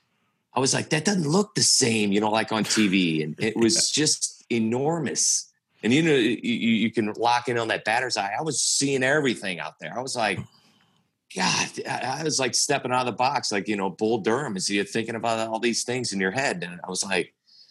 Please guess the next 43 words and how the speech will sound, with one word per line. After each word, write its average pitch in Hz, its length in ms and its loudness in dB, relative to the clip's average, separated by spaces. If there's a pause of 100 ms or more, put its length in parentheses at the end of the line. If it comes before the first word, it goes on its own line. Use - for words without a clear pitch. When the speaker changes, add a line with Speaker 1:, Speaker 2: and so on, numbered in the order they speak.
(240)
Speaker 1:
so, 110 400 2
you 113 120 4
know, 107 180 2
the, 110 140 -2
the 113 140 -4
first 127 300 0
at 113 120 -2
bat 110 180 2
I 110 60 2
line 107 280 0
out, 107 220 -2
which 101 160 -4
is 95 140 -8
great. 107 340 0
I 104 40 0
was 101 140 -2
just 95 160 -4
happy 104 220 -2
to 92 60 -4
put 101 160 -6
the 80 140 -6 (260)
ball 104 180 -2
in 98 80 -6
play. 104 380 0
I 101 40 -2
was, - 640 -4 (160)
you 104 120 -4
know, 98 120 -2
nervous 104 460 0
as 92 100 -2
hell. 98 460 0 (640)
And 95 120 -2
then 104 100 2
the 95 80 2
next 117 460 0
day, 104 500 2 (500)
you 104 120 2
know, 196 160 2
it - 40 2
was - 200 -2
like, 95 280 -2
all 98 140 2
right, 101 320 0